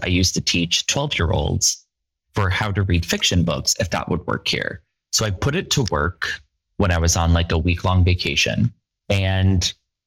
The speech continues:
I noticed an increase in my own engagement. So then I thought, "This feels like a talk." And my mentor at the time, Noel Rappin, who is a member of the Ruby on Rails community,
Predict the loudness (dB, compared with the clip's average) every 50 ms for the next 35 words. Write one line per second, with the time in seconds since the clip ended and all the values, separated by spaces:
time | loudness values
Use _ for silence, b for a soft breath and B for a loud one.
0 | _ -4 -2 0 0 0 0 0 -2 -2 -2 -2 -4 -4 0 2 2 2 2 2
1 | 0 -2 0 0 2 4 4 4 2 0 0 2 4 4 4 4 4 2 0 -2
2 | -2 0 0 0 0 -2 -4 -4 -2 -2 0 0 0 0 0 0 -2 -2 -2 -2
3 | 0 0 2 0 0 -2 _ _ _ _ _ _ _ _ _ -2 -2 0 0 0
4 | 0 0 2 2 2 0 0 -2 -2 -4 -4 -2 -2 -2 -4 -4 -4 -10 _ -6
5 | -4 -2 -2 -2 -2 -4 -4 -6 -8 -10 -12 -12 -12 _ _ _ 0 4 4 6
6 | 6 6 4 4 2 2 4 4 4 4 4 2 2 0 0 0 0 0 0 0
7 | 0 2 2 2 0 0 -2 -6 -6 -6 -6 -4 -2 -2 0 0 0 2 4 4
8 | 4 4 2 0 0 0 2 0 0 0 -2 -4 -4 -4 -2 -2 -2 -2 -2 -6
9 | _ _ _ _ _ -2 0 2 2 2 2 0 0 0 0 0 0 0 -2 -4
10 | -4 -2 -2 -2 -4 -4 -6 -4 -4 -2 -2 -2 -2 -2 -4 -4 -6 -10 _ _
11 | _ _ _ _ 0 2 2 2 2 0 0 0 -2 -2 -2 -4 -4 -2 0 0
12 | 0 -2 -2 -2 -2 -2 -2 -4